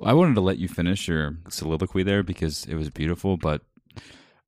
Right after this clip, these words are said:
at some point we're gonna have to address the fact that Arya thought that she smelt her mother and then began to warg and then smelt her through Nymeria.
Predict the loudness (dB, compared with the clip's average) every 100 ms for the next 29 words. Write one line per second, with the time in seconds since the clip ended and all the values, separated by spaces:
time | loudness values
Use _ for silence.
0 | -10 -6 0 0 2 2 2 2 2 2
1 | 0 -2 0 0 -2 -6 -4 -2 -4 -4
2 | -4 -4 -8 _ _ -4 0 0 2 0
3 | 0 -4 -4 -4 -4 -2 -2 0 0 0
4 | -2 -4 _ _ -8 -2 0 0 0 0
5 | -2 -2 -2 0 2 0 -4 -6 -6 -4
6 | -4 -6 -6 -2 -2 -2 -6 -6 -6 -6
7 | -6 -4 -4 -4 -6 -8